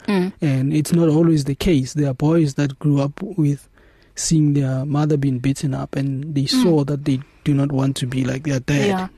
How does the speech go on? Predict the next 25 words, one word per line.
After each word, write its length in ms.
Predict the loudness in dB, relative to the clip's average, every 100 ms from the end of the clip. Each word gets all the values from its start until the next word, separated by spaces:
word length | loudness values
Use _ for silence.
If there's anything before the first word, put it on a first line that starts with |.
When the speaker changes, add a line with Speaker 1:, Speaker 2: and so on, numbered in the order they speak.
| _
Speaker 1:
Mm. 200 | 0 2
Speaker 2:
Yeah, 100 | 0
Speaker 1:
Mm. 120 | -2 -2
Speaker 2:
obviously. 420 | 0 0 -4 -8 -6 -2
And, 320 | -2 -2 -8 -18 _ _ _ _ _
um, 460 | 0 0 -2 -6 -10 -16 -20 _
but 160 | -4 -4
the 80 | -2
chances 460 | 0 0 0 -2
are 100 | -2
higher 340 | 0 2 2 0
when, 340 | -4 -6 -10 -6
when, 280 | -2 0 0
when 160 | 0
that 200 | 0 -2
happens 600 | -2 -4 -2 -2 -4 -8 -6
and 420 | -2 -2 -4 -8 -16 -20 _ -20 _ _
fathers 440 | -4 0 0 0 0
are 60 |
not 200 | -2 -2
setting 340 | 0 0 0 -2
a 40 |
good 200 | -2 -2
example. 560 | -4 -6 -6 -6 -10 -12 -18 -2
Speaker 1:
Mm. 340 | 0 0 -4